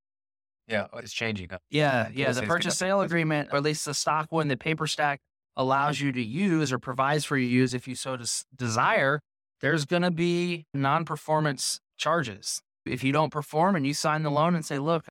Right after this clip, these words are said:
Speaker 2: I'm not performing," it's gonna cost you money. So
Speaker 1: It's not
Speaker 2: that's
Speaker 1: good.
Speaker 2: No, it is good. It's gonna be good because
Speaker 1: It's good.
Speaker 2: it's great for the users on the platform who are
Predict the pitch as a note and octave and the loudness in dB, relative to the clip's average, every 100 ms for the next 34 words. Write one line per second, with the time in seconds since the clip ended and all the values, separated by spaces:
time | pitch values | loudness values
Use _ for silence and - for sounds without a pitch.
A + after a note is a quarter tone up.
0 | - B2 C3+ C#3 B2 C#3+ C3 D3 D#3 F3+ | -4 0 2 0 -2 -10 -4 0 2 2
1 | F#3+ F#3 _ _ _ - C3 - D3 - | -2 -6 _ _ _ -20 -14 -6 -4 -2
2 | A2 G#2 B2+ G#2 - _ _ _ _ _ | -4 -4 -4 -6 -16 _ _ _ _ _
3 | - - - A#2 A2+ G#2+ F#2+ - _ _ | -16 -8 -2 0 2 0 -2 -6 _ _
4 | _ - A#2+ G#2 G2+ F#2+ F#2 _ _ _ | _ -4 -2 -2 -4 -6 -10 _ _ _
5 | _ _ _ _ D#4+ D4+ B3+ D#4+ - B2+ | _ _ _ _ 2 4 4 0 0 2
6 | F#2+ G#2+ - G3+ A3 G3 A#2+ G#2 A#2+ C3+ | 2 0 -2 -2 0 0 0 -2 -2 -2
7 | D#3 C#3+ C#3 - - - F3+ D3+ - E3 | 0 2 0 -4 -4 0 0 0 0 0
8 | D3+ F#3 - F#3+ C4+ - D#3+ C3 B2+ F3 | 0 -2 2 2 2 0 -4 0 2 2
9 | C#3+ C3+ C3 A2 B2+ C3+ - B2+ A#2 A2+ | 2 0 0 0 0 -2 -2 0 2 0
10 | B2 A#2+ A2+ A2 | -2 2 4 4